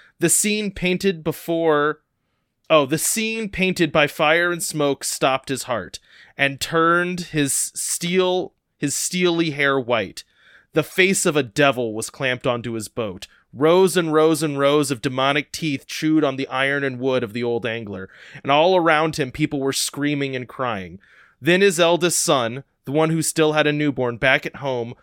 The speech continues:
launched a steam harpoon right into the demon Leviathan's eye. The tentacles broke free and the Old Angler picked up speed. The demonic wailing and, oh, the demon wailed and roared and shrieked.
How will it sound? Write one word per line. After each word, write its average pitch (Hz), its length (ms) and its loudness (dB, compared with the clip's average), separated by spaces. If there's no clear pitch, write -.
launched 160 380 0
a 151 60 -2
steam 185 400 0
harpoon 139 480 -2
right 151 320 4
into 156 160 -2
the 127 80 -4
demon 143 420 -2
Leviathan's 127 680 0
eye. 98 340 -4
The 170 80 0
tentacles 208 480 -2
broke 170 320 2
free 160 340 2
and 135 220 -6
the 143 260 4
Old 180 300 4
Angler 160 340 2
picked - 300 -6
up 143 140 0
speed. 104 500 -6
The 151 160 0
demonic 175 540 2
wailing 175 500 4
and, 147 220 -2
oh, 123 240 0
the 139 120 0
demon 196 500 0
wailed 170 440 4
and 143 180 0
roared 151 320 6
and 127 120 -4
shrieked. 127 540 -4